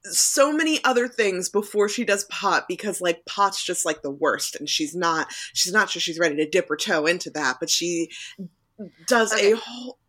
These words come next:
Speaker 2: I have, um, in, in Daniel Lavery's piece about it,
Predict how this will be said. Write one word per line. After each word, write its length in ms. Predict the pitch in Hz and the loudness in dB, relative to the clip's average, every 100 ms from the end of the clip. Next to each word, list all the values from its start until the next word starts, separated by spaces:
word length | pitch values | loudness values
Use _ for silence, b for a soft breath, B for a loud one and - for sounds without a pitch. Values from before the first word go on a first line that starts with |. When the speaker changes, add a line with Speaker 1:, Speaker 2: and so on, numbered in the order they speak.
| _ _ _ - | _ _ _ -4
Speaker 2:
I 180 | 214 226 | 2 2
have, 520 | 285 269 240 240 226 - | 2 2 4 2 -2 0
um, 340 | 196 185 185 185 | 2 2 -2 -4
in, 380 | 208 214 214 202 | -2 -2 -4 -6
in 360 | 196 202 202 180 | -6 -6 -6 -2
Daniel 360 | 214 214 214 | 0 0 -2
Lavery's 460 | 202 180 180 180 175 | 2 2 0 -4 -6
piece 340 | - 170 156 | -10 -10 -8
about 280 | 165 151 143 | -6 -4 -4
it, 220 | 143 127 | -4 -6